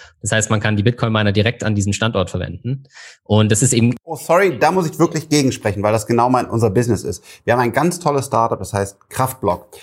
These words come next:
Speaker 2: Das wird aus achtzig Prozent recycelte Materialien ein Thermalspeicher mit tausendvierhundert Grad generiert und wir gehen zum Beispiel in diese ganzen Gase hin,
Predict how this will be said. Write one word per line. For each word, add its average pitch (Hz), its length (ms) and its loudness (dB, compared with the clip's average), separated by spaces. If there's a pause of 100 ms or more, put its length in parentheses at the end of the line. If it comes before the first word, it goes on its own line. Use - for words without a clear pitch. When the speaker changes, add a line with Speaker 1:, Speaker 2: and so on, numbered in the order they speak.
(180)
Speaker 2:
Das 98 140 -4
wird 117 100 -2
aus 120 160 -4
achtzig - 300 -8
Prozent 139 320 -6
recycelte 113 460 -6
Materialien 107 680 -6
ein 104 540 -8
Thermalspeicher 101 840 -4
mit 113 180 -8
tausendvierhundert 104 500 -6
Grad - 260 -4
generiert 101 360 -6
und 107 120 -8
wir 98 80 -6
gehen 113 200 -4
zum - 120 -12
Beispiel 107 260 -10
in - 20 -8
diese 95 140 -8
ganzen 113 340 -8
Gase 98 320 -2
hin, 139 320 -6